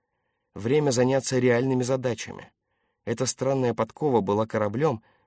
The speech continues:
который отличался от Нострома только внешне. Ни в материале, ни в форме его не было ничего зловещего или угрожающего.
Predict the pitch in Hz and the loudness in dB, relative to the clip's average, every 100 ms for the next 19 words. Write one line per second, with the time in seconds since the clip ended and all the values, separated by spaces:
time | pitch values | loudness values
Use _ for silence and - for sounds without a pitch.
0 | - 110 127 131 117 117 - 143 131 117 | -10 -8 -2 0 0 -2 -4 -4 -2 -2
1 | - 110 - - 135 143 113 113 113 113 | 0 -2 -2 -4 -4 -2 -2 -4 -4 -4
2 | 110 101 87 - - _ _ _ _ _ | -2 -4 -6 -12 -18 _ _ _ _ _
3 | _ _ - 131 165 156 143 131 107 101 | _ _ -8 -2 0 2 0 0 2 2
4 | 101 104 - _ _ - 131 131 - 131 | 0 -2 -8 _ _ 0 2 2 0 0
5 | 120 110 113 131 123 123 123 117 117 - | 2 2 2 2 2 2 2 2 2 0
6 | 120 123 107 107 120 147 - 110 - 110 | -2 -2 0 0 0 -4 -4 -6 -4 -2
7 | 110 110 117 113 113 98 - - - | -2 0 -2 -2 -2 -4 -6 -12 -16